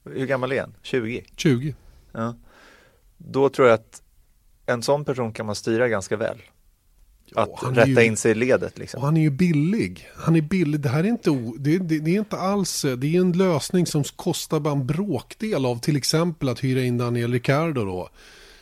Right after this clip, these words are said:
Speaker 2: Eh, och där har man ju redan kommit fram till att den lösningen var för dyr och man för inga diskussioner med Daniel Ricciardo längre. Det vet jag.
Speaker 1: Mm.
Speaker 2: Fakt, med, alltså de facto. Och, och det
Speaker 1: Från
Speaker 2: innebär
Speaker 1: högsta
Speaker 2: ju att
Speaker 1: hönset, vet du.
Speaker 2: ja, typ.
Speaker 1: Ja.
Speaker 2: Eh,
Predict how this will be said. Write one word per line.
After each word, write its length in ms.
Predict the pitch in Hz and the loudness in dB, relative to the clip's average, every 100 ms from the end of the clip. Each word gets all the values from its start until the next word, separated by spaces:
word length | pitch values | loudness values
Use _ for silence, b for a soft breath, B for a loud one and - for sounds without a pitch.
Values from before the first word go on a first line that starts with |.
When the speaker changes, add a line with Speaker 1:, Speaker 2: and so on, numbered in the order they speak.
| B 120 | B -8
Speaker 2:
Eh, 300 | 113 113 113 | -6 -6 -8
och 200 | 139 143 | -4 0
där 200 | 147 180 | 2 2
har 120 | 185 | 2
man 120 | 196 | 2
ju 60 | 190 | 2
redan 220 | 170 151 | 2 0
kommit 240 | - 139 | 2 0
fram 260 | - 180 196 | 2 0 2
till 120 | - | -2
att 80 | 117 | 0
den 180 | 156 170 | 2 4
lösningen 380 | 147 127 135 127 | 2 2 0 0
var 180 | 247 | -2
för 120 | - - | -4 -6
dyr 280 | 104 101 | -6 -8
och 80 | 113 | -4
man 140 | 135 135 | -2 0
för 300 | - 170 214 | 2 2 2
inga 160 | 160 | 0
diskussioner 600 | 107 - 143 - 131 135 | -2 -4 -6 -4 -2 0
med 200 | 175 202 | 0 -2
Daniel 380 | 143 117 107 95 | -2 -2 -2 -4
Ricciardo 380 | 95 107 101 98 | -8 -8 -8 -8
längre. 180 | 104 113 | -10 0
Det 120 | 160 | 2
vet 400 | 139 185 226 - - | 4 2 0 -6 -10
jag. 200 | 85 - - b - | -12 -12 -18 b -18
Speaker 1:
Mm. 80 | 107 | -4
Speaker 2:
Fakt, 300 | 160 - - _ - - | -4 -4 -10 _ -20 -8
med, 480 | 139 147 139 135 - | -2 -2 -2 -6 -4
alltså 280 | 143 147 135 | 0 2 2
de 120 | 135 | 0
facto. 540 | 160 139 - 180 123 B B B B B - | 0 -2 -4 -4 -4 B B B B B -6
Och, 200 | 160 180 | -4 0
och 60 | |
det 60 | 160 | 2
Speaker 1:
Från 100 | 190 | 4
Speaker 2:
innebär 160 | 170 139 | 4 4
Speaker 1:
högsta 100 | 175 | 4
Speaker 2:
ju 60 | - | 4
att 120 | 147 | 2
Speaker 1:
hönset, 460 | 143 135 - - - | 0 -4 -10 -14 -12
vet 200 | 98 95 | -10 -6
du. 60 | 151 | 0
Speaker 2:
ja, 340 | 175 185 185 | 4 4 2
typ. 400 | 165 165 120 - - | 2 0 0 -6 -10
Speaker 1:
Ja. 340 | 101 95 320 127 | -10 -10 -6 -2
Speaker 2:
Eh, 400 | 127 123 120 | 0 0 -2